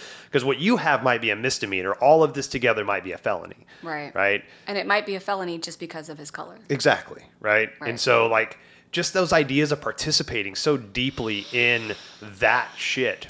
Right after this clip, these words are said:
Speaker 2: Right.
Speaker 1: knowing that people of color were looked at differently than people of, than white people, right?
Speaker 2: Right.
Speaker 1: Um, it's, it just, it's so hard to look at that and to,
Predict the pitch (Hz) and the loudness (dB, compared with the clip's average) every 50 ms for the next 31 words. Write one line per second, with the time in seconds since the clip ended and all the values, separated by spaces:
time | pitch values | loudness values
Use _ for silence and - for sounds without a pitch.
0 | - - 170 143 139 120 127 135 151 156 160 135 110 98 95 92 90 - - - | -14 -12 -10 -8 -4 2 2 4 4 4 2 2 0 -2 -2 -6 -12 -18 -20 -20
1 | - - - - 113 110 - - 151 143 - 139 131 120 - - - 127 123 120 | -20 -12 -4 -2 -2 -2 -2 -4 -6 -2 2 2 2 2 2 0 2 2 4 4
2 | 120 117 110 107 110 110 110 113 110 - 110 101 98 98 107 101 - 110 104 101 | 4 2 4 2 2 2 2 0 2 2 2 0 2 2 -2 -2 0 -4 -4 -4
3 | 104 101 101 95 104 98 98 98 - - 110 101 - 110 104 101 98 90 101 107 | -4 -4 -2 -2 -2 -4 -4 -6 -8 -10 -10 -4 -2 -2 -2 -2 -4 -6 -4 -6
4 | 98 98 98 98 95 95 - - 95 - - - - - - 101 101 104 107 110 | -4 0 0 0 0 0 -2 -10 -14 -14 -16 -18 -20 -16 -6 -2 0 0 0 -2
5 | - - - - - - - - 107 101 98 98 98 98 95 95 95 87 - _ | -4 -10 -16 -20 -20 -20 -10 -4 -2 0 0 0 0 -2 -4 -6 -10 -16 -20 _
6 | _ _ _ _ _ - - - 147 143 - - 143 135 135 127 - 151 135 120 | _ _ _ _ _ -18 -8 -6 -6 -6 -4 -2 0 2 2 2 4 2 2 2
7 | - - - 139 131 - - - - 160 160 160 151 - - 139 139 147 160 151 | 2 -2 0 0 0 0 0 0 4 4 6 6 4 2 2 4 4 6 4 2
8 | - - 135 117 110 113 120 139 151 143 135 107 98 104 98 101 101 - 120 117 | 0 -2 -6 -6 -6 -2 0 0 0 0 -2 -4 0 0 2 2 0 0 -2 -6
9 | 113 107 - - | -8 -6 -8 -10